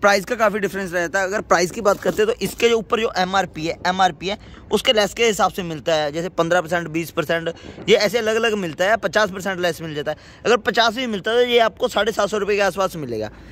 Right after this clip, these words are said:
ठीक है। तो पचास तो बहुत मुश्किल ही मिलता है, अगर मिल जाए तो भी better है, नहीं तो बीस परसेंट, पन्द्रह परसेंट आजकल मिलता है, नहीं तो पच्चीस ज़्यादा से तीस,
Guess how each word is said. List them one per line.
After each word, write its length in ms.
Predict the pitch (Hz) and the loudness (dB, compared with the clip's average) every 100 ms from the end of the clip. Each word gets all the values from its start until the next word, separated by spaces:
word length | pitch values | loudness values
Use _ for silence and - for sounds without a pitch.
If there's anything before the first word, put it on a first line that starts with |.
| - - | -6 2
ठीक 100 | 196 | 2
है। 100 | 220 - - - - - | 2 -6 -16 -18 -2 6
तो 360 | 220 233 - - | 8 6 2 -4
पचास 340 | 202 196 202 - | 0 2 2 2
तो 100 | 226 | 2
बहुत 240 | 190 202 | 2 0
मुश्किल 280 | 202 180 214 | -2 -2 0
ही 60 | 208 | 0
मिलता 280 | 165 127 | 0 0
है, 120 | 180 196 | 0 2
अगर 140 | 190 | -2
मिल 180 | 175 170 | -2 0
जाए 160 | 190 | 0
तो 100 | 190 | 0
भी 140 | 180 165 | -2 -2
better 300 | 160 151 208 | -2 -2 -2
है, 60 | 214 - - | -2 -6 -10
नहीं 140 | - 240 | -2 0
तो 100 | 214 | 2
बीस 240 | 233 202 | 0 -2
परसेंट, 340 | 202 202 208 | -2 0 0
पन्द्रह 280 | 190 196 202 | 0 2 2
परसेंट 260 | 185 190 196 | 0 0 0
आजकल 280 | 185 202 190 | 0 0 -2
मिलता 320 | 156 127 156 | -4 0 2
है, 240 | 185 214 - - | 2 0 -6 -6
नहीं 120 | 165 | -4
तो 120 | 196 160 - 185 | -4 -8 -4 -2
पच्चीस 380 | - 214 165 | 0 -2 -2
ज़्यादा 260 | 160 190 180 | 2 2 0
से 120 | 196 208 - | -4 -10 -6
तीस, 280 | 190 151 113 | -2 -2 -2